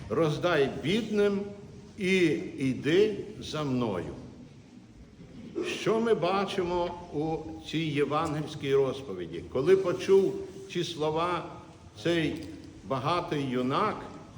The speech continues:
який наголошує Євангелії був багатим, він вельми засмутився і відійшов. І тут говорить,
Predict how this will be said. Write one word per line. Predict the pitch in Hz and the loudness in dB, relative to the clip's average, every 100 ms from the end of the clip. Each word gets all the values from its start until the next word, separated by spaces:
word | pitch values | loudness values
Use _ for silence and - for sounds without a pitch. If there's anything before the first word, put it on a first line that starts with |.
| - | -4
який | 120 120 151 147 131 151 151 | -4 0 0 0 0 -6 -6
наголошує | 131 131 147 175 160 - 151 151 139 135 - - - 131 123 123 | -4 0 2 2 0 0 2 4 4 2 -8 -12 -8 -4 -2 0
Євангелії | 143 147 160 160 139 139 139 | 0 0 0 0 0 0 0
був | 135 151 117 | 0 -2 -2
багатим, | 117 107 170 196 151 104 - - - - - - - | -4 -2 -2 -2 -2 -6 -6 -16 -16 -20 -20 -20 -12
він | 107 190 196 190 - - - - - - - - - | 0 2 4 0 -4 -12 -16 -16 -20 -20 -20 -20 -16
вельми | - 143 202 202 180 151 | -4 2 4 4 2 0
засмутився | 143 135 135 127 - 196 208 214 180 175 - - - - - | -2 -4 -4 -6 4 4 4 0 -4 -4 -8 -14 -18 -20 -12
і | 156 165 165 165 135 | -2 2 2 0 -2
відійшов. | 127 113 120 104 - 90 76 - - - - - - - - - - - - - - - - - - 117 | -2 0 -2 -2 -6 -6 -6 -10 -16 -18 -18 -18 -18 -18 -18 -20 -20 -20 -20 -20 -20 -20 -20 -20 -12 -6
І | |
тут | 117 190 214 | -4 0 2
говорить, | 180 190 185 185 180 170 | 2 0 0 2 2 0